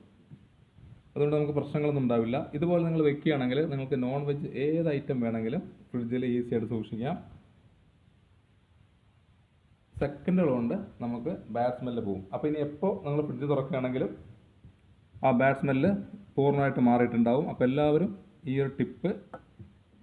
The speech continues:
ചെയ്ത് നോക്കുക കേട്ടോ. വളരെ ഈസിയാണ്. നിങ്ങളത് വല്ലപ്പോഴും ഒരു തവണ ഒന്ന് റീപ്ലേസ് ചെയ്താൽ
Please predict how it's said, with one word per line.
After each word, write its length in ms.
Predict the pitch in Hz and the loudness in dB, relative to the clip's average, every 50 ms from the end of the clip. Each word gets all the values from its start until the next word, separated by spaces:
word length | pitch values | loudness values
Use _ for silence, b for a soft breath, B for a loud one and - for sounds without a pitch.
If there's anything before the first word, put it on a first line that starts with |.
| - - | -6 -4
ചെയ്ത് 180 | 123 127 131 127 | -4 -2 0 0
നോക്കുക 260 | 120 113 107 104 107 107 | 0 0 -2 -2 -4 -6
കേട്ടോ. 200 | 104 - 104 95 98 - - _ _ _ _ _ _ _ _ _ | -4 -4 -8 -10 -10 -14 -20 _ _ _ _ _ _ _ _ _
വളരെ 220 | 113 120 135 156 151 143 | -2 0 2 2 2 2
ഈസിയാണ്. 380 | 139 131 135 131 123 117 120 160 233 - - - - - _ _ _ - | 0 -2 -2 -2 0 0 0 -2 -4 -6 -10 -16 -20 -20 _ _ _ -10
നിങ്ങളത് 280 | 185 151 165 180 180 180 175 - - - - - - - - - 156 | -4 -2 0 2 2 0 -2 -4 -10 -14 -18 -20 -20 -18 -8 -4 -2
വല്ലപ്പോഴും 420 | 156 160 175 196 190 196 208 202 190 | 0 2 2 0 2 4 4 6 6
ഒരു 60 | 165 165 165 | 6 6 4
തവണ 160 | 160 160 165 170 165 - - - 151 | 4 2 0 -4 -6 -10 -10 -8 -6
ഒന്ന് 200 | 147 151 151 143 143 | -4 -2 2 2 2
റീപ്ലേസ് 300 | 139 143 143 143 143 143 147 | 2 2 2 0 2 4 2
ചെയ്താൽ 180 | 139 139 135 | 2 4 2